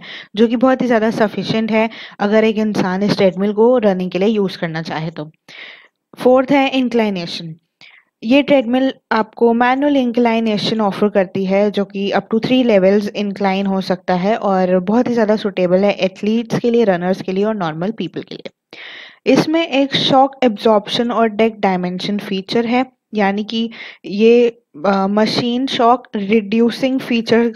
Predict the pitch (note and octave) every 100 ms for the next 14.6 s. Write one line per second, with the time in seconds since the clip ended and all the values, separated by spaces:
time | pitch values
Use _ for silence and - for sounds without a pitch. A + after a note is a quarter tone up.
0 | - A#3 A3 G3 F#3+ F#3+ F#3 F3 F3 G3
1 | B3 _ G3 G#3+ A3 - C4+ A#3+ A3 A#3
2 | A#3 A3+ G3 - G#3 G#3 A3 - A3 G#3+
3 | G#3+ G#3+ G3+ G3 G3 G#3+ - G3+ G3 G3
4 | G3+ A3 G#3 G#3 G3+ A3 - G3 F#3 G3+
5 | G3 - A3 A3+ A#3+ A3+ A3+ A#3+ A#3+ A#3
6 | A3+ G#3 A3+ G#3 F#3+ F#3 F3+ G3 A3+ F#3
7 | E3 F3 E3 D#3 F#3+ _ _ - - -
8 | - - _ - C4 C4+ C4 A#3+ C4 C#4
9 | C#4 C#4 - - - _ _ _ _ G3+
10 | G3+ G#3 A#3 B3 C4 B3+ A3+ A3+ C4+ B3+
11 | A#3+ A#3 B3 B3+ A3+ A3 G#3+ A#3 A3+ G#3+
12 | G#3 A3 G3 G3 G#3 F#3 G#3 G3+ G3+ G3+
13 | G3+ - A3+ A#3 G#3+ G3+ G3+ F#3+ F#3 F#3+
14 | G#3 G3 F3+ F#3 G#3